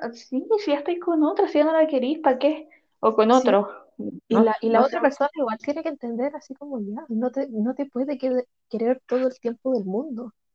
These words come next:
Speaker 1: Sí,
Speaker 2: Como
Speaker 1: po.
Speaker 2: eso se puede pasar.
Speaker 1: Sí. Ah, sí.
Speaker 2: Pero por eso estamos
Speaker 1: Bueno.
Speaker 2: solas, Connie, como que nadie entiende esto. <laughs>
Speaker 1: Sí,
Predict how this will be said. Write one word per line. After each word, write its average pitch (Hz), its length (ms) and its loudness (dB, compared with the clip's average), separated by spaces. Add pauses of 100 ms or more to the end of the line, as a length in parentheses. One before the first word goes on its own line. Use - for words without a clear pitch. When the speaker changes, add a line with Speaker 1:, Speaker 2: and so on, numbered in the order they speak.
(600)
Speaker 1:
Sí, - 240 -4
Speaker 2:
Como - 20 8
Speaker 1:
po. 247 160 6
Speaker 2:
eso 240 180 2
se 269 140 -2
puede 254 320 2
pasar. 208 540 -2 (1120)
Speaker 1:
Sí. 190 300 0 (2000)
Ah, 180 240 0
sí. - 120 -14
Speaker 2:
Pero - 520 -6 (600)
por 269 120 6
eso 349 140 0
estamos 208 140 2
Speaker 1:
Bueno. 190 140 2
Speaker 2:
solas, 220 240 -2
Connie, 180 220 -12
como 190 180 -2
que 196 100 0
nadie 226 160 -2
entiende 226 300 -6
esto. - 160 -20 (100)
<laughs> 466 840 0
Speaker 1:
Sí, 240 200 4